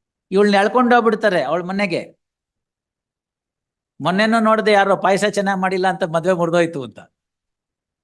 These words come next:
ಮೊನ್ನೆ ಮೊನ್ನೆ ಈಗ ಒಂದ್ ಹದಿನೈದು ದಿವಸದ ಕೆಳಗಡೆಗೆ ಪೇಪರ್‌ನಲ್ಲಿತ್ತು, ಪಾಯಸ ಚೆನ್ನಾಗ್ ಮಾಡಿಲ್ಲ ಅಂತ ಮುರಿದು ಬಿದ್ದ ಮದುವೆ ಅಂತ.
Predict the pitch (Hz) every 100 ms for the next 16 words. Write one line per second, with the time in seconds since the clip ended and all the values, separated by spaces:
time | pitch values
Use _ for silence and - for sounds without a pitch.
0 | _ _ _ _ _ _ _ _ _ _
1 | _ _ _ - - _ _ _ 151 208
2 | 269 285 269 254 - - 190 196 170 190
3 | 226 226 220 214 208 202 190 180 147 -
4 | _ 202 208 196 185 170 151 - 175 196
5 | 208 196 180 180 170 170 160 156 156 214
6 | 175 147 170 180 190 170 151 175 147 151
7 | 143 110